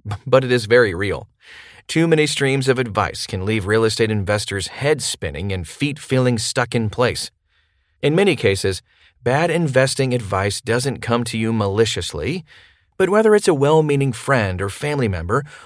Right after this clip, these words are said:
or a professional who just doesn't have the full picture, bad investing advice can sneak in and have devastating consequences for your financial future. As real estate investors,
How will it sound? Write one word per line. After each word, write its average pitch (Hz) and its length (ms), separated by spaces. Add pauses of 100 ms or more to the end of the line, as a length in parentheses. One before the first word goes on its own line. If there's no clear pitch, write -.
(160)
or 170 260
a 165 140
professional 139 600
who 123 120
just 135 300
doesn't 123 260
have 110 240
the 107 80
full 107 240
picture, 92 500 (640)
bad 143 240
investing 143 520
advice 120 460
can 104 180
sneak 185 460
in 160 300
and 143 160
have 120 320
devastating 143 640
consequences 120 760
for - 160
your 113 180
financial 101 500
future. - 500 (1040)
As 175 200
real 240 180
estate 127 240
investors, 101 580